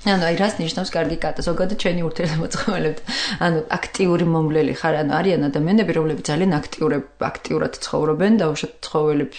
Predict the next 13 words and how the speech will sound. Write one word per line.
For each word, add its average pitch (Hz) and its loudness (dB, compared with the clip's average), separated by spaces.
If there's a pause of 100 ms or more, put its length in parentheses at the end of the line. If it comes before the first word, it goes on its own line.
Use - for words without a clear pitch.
(120)
ბიჭ-, - -8
რაღაცა 147 -2
კლუბებში 170 0
არიან 160 0
გაერთიანებულები, 151 -2
დაყავთ - -2
ეს 147 -4 (140)
კ-, - -6 (300)
იგივე 151 -4
კატები, 147 0
ძაღლები, 147 0
დაყავთ 151 0
ამ 156 0